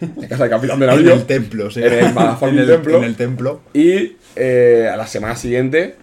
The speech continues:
Speaker 2: se graba en, en mi castillo.
Speaker 1: En el castillo.
Speaker 2: En el castillo.
Speaker 1: En el castillo.
Speaker 2: Entonces, pues, el próximo día a lo mejor estoy yo más cerca, en primer plan. Eso ya va a ir dependiendo.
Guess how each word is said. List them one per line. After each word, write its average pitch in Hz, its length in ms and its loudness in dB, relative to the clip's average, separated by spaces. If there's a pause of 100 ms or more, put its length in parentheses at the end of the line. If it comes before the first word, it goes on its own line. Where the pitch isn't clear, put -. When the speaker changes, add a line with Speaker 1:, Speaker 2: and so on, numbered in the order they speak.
(140)
Speaker 2:
se - 160 -4
graba 113 260 0
en, 120 500 -6 (340)
en 127 140 -2
mi 117 80 -4
castillo. 139 480 -6
Speaker 1:
En 104 160 -12
el 98 60 -12
castillo. 101 360 -12 (140)
Speaker 2:
En 117 100 -4
el 120 60 -4
castillo. 110 360 -6 (200)
Speaker 1:
En 113 80 -12
el 110 80 -8
castillo. 101 300 -8
Speaker 2:
Entonces, 120 420 -2
pues, 113 480 -2 (840)
el - 60 -20
próximo 101 260 -10
día 98 100 -4
a - 20 -4
lo 98 60 -4
mejor 101 180 -8
estoy 98 140 -12
yo 95 80 -6
más 95 120 -12
cerca, 101 200 -8
en 101 80 -12
primer 98 200 -12
plan. 113 180 -8 (260)
Eso 117 140 -8
ya 117 280 -2
va 110 160 -4
a 107 60 -2
ir 101 60 -6
dependiendo. 101 360 -6